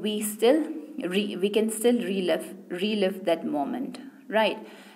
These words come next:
So that is the importance of the picture. And the poem, uh, poet, uh, poem is also, like, um, stressing us on living the life cheerfully, because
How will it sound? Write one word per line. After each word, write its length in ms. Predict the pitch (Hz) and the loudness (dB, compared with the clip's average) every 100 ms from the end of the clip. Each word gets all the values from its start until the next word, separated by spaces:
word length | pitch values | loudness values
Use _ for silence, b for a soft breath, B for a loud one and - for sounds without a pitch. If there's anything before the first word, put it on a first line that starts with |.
| - | -12
So 460 | - 285 330 330 B B B B - | 2 2 2 -4 B B B B 4
that 200 | 240 269 | 6 6
is 120 | 320 | 4
the 60 | |
importance 520 | 330 254 226 214 247 247 | 6 8 6 6 6 4
of 160 | 214 | 4
the 100 | 220 | 2
picture. 500 | 220 208 208 214 233 | 2 2 2 4 4
And 320 | 233 - 190 | 4 0 0
the 80 | 202 | 0
poem, 840 | 202 - 214 214 240 269 247 - - | -2 -2 2 4 4 2 0 -6 2
uh, 180 | 196 190 | 4 4
poet, 520 | 190 220 220 240 - - | 2 4 6 6 2 2
uh, 100 | 196 | 2
poem 840 | 208 208 208 214 240 - - - - - - - - _ - - | 4 6 8 8 4 -2 -8 -12 -18 -20 -20 -20 -20 _ -18 0
is 200 | 202 208 | 2 2
also, 420 | 208 196 208 247 | 2 4 4 6
like, 400 | 240 190 190 185 | 8 8 6 6
um, 600 | 190 175 170 180 185 202 B B B B B B B B B B B | 6 8 6 4 0 -4 B B B B B B B B B B B
stressing 800 | - - 247 240 240 - 285 262 | -14 2 6 6 6 2 2 4
us 400 | 202 208 208 - - | 2 2 0 -6 -4
on 340 | 196 196 202 | -2 -2 -4
living 520 | 190 196 214 226 233 226 | -2 4 4 6 2 4
the 180 | 208 | 4
life 580 | 196 170 170 180 185 - | 2 2 0 0 -4 -12
cheerfully, 680 | - 190 170 165 170 170 175 | -2 2 4 2 -2 -2 -2
because 440 | 175 165 180 202 | -2 -2 -2 -4